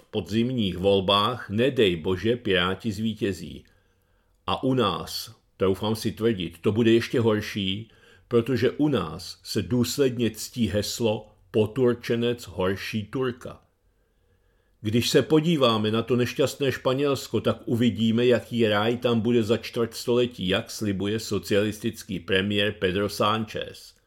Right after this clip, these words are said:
Podle jeho plánu Španělsko dva tisíce padesát nebudou moci Španělé už vlastnit domy ani auta,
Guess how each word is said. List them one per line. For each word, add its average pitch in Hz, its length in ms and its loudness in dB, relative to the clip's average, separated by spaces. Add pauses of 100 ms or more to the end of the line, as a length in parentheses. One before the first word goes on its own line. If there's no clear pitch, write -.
(760)
Podle 113 300 4
jeho 131 240 6
plánu 139 420 4
Španělsko 123 680 2
dva 117 160 4
tisíce 120 520 -2
padesát 113 800 -2 (320)
nebudou 131 540 4
moci 123 320 0
Španělé 117 580 2
už 113 220 0
vlastnit 110 460 0
domy 107 380 2
ani 98 220 -4
auta, 101 680 -2